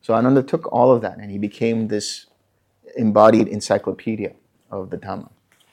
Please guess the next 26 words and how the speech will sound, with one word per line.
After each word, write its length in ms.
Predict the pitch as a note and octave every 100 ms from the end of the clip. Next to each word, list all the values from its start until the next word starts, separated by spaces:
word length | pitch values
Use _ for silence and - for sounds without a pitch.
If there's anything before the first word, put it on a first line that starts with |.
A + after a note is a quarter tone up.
| _ _ _ _ _ _ _ _ _ _ _ _
But 100 | C#3
the 140 | D3+ D3+
arhats, 380 | D3+ F3 E3
being 200 | - D3+
arhats, 500 | C3+ C3 C#3 A#2+ A#2
said 300 | - A#2 A2+ A2+
that, 220 | G#2+ -
"Well, 420 | C#3+ D#3+ D3+ - _
it's 180 | C3 B2+
a 40 |
council 500 | - - C#3 C#3+ C#3+
of 100 | B2+
arhats 600 | - B2 D#3 C3+ - - -
and, 340 | A2 A2 G2+
uh, 300 | G#2+ G#2 G#2+ - _ _ _ _ _ _ -
Ananda 360 | A2+ C3 D3
is 100 | C3+
not 160 | C#3 C#3+
an 100 | B2+
arhat." 440 | C#3 F#3+ F3+ - _ _ _ _ _ _ _
So 640 | - A#2 A2 G#2+ G#2 G#2 _ _ _ _ _ -
Kassapa, 540 | F3+ - - G2+ D3 - _ _ _ _ _ - - _ _ _ _
who 80 | -
was 240 | G#2 G#2 G2+
the 160 | G2+
senior-most 800 | G2 C3 B2 A2 G#2 G2+ - -